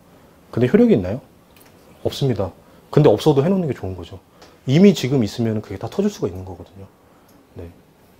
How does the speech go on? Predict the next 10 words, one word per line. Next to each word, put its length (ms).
효력이 380
있게끔의 960
서류를 360
만들어서 760
그분한테 640
주지를 400
시켜야 260
된다는 300
거죠. 160
네. 120